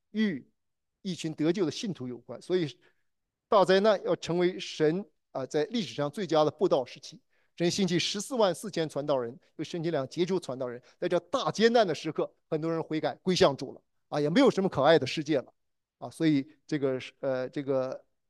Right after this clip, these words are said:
这应验了主所说：“人子来，为要寻找挽救失丧的羊。”啊，他既爱世上属自己的人，就爱他们到底啊。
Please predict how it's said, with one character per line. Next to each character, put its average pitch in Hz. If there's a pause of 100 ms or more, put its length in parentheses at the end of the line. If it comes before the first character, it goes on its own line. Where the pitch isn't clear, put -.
(100)
这 175
应 190
验 208
了 165
主 170
所 131
说 143
：“人 165
子 151
来， 123
为 160
要 147
寻 175
找 180
挽 131
救 131
失 -
丧 147
的 110
羊。” 120 (640)
啊， 127
他 -
既 196
爱 156
世 -
上 160
属 139
自 277
己 160
的 147
人， 135
就 151
爱 139
他 123
们 131
到 143
底 127 (160)
啊。 104